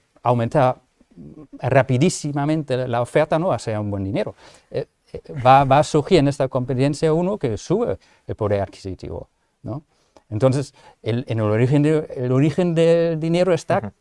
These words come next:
Speaker 1: íntimamente conectado con la deflación de precios. Es algo
Speaker 2: Mm.
Speaker 1: más natural y más sa-, más sano, <laughs> porque así se adapta más rápido, además.
Speaker 2: A ver, em,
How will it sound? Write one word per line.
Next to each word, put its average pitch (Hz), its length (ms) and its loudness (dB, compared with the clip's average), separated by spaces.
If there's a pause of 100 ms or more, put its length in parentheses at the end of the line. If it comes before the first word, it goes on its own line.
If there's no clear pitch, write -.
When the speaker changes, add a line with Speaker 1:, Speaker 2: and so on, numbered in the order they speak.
(280)
Speaker 1:
íntimamente 143 680 -2
conectado 120 600 -2
con 113 260 0 (960)
la 92 240 -2
deflación 95 460 -8
de 95 100 -4
precios. - 600 -8
Es 120 240 -4 (120)
algo 107 180 -2
Speaker 2:
Mm. 104 40 -2
Speaker 1:
más 110 240 -4
natural 156 560 0
y 113 100 -6
más 104 200 -6
sa-, 147 160 -4 (100)
más 113 220 -8
sano, 147 340 -2 (480)
<laughs> - 420 -4
porque 113 300 0
así 151 240 -2
se 127 160 0
adapta 131 380 2
más 117 160 2
rápido, 131 420 2
además. 156 420 -4 (600)
Speaker 2:
A 123 100 -6
ver, 117 180 -4 (140)
em, 117 580 2